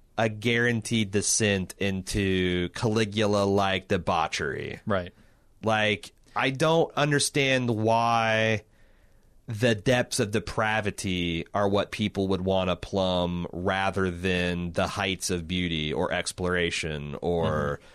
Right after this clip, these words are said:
Speaker 1: like, you can needle cast yourself anywhere in the galaxy and you,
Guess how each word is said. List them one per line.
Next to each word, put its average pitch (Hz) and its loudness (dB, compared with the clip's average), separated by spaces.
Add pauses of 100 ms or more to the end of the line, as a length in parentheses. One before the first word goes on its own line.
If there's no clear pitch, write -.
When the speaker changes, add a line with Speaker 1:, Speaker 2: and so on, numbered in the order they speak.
(120)
Speaker 1:
like, 113 0
you 139 0
can 117 2
needle 123 4
cast 110 -2
yourself 104 0
anywhere 104 2
in 95 0
the 90 -2
galaxy 98 -2
and 95 -2
you, 95 0